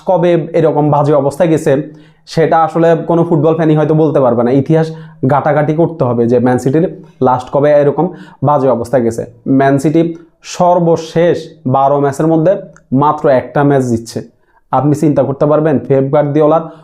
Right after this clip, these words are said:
কবে এত খারাপ সময় গেছে। তো ম্যান সিটি বস পেপ গার্দিওলা গত ম্যাচের পরে আসলে, আহ, একটা সংবাদ সম্মেলনে বলছেন যে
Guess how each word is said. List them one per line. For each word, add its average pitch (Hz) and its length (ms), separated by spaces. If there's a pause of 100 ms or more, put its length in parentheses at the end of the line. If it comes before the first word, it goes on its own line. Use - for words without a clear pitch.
(180)
কবে 208 300
এত 156 180 (120)
খারাপ 127 260
সময় 139 260
গেছে। 117 180 (680)
তো 196 100
ম্যান 202 200
সিটি 214 220
বস 214 240
পেপ 208 200
গার্দিওলা 185 400 (100)
গত 175 220 (180)
ম্যাচের 160 280
পরে 185 240
আসলে, 170 360
আহ, 135 560
একটা 139 140
সংবাদ 143 300
সম্মেলনে 156 300
বলছেন 143 380 (500)
যে 143 120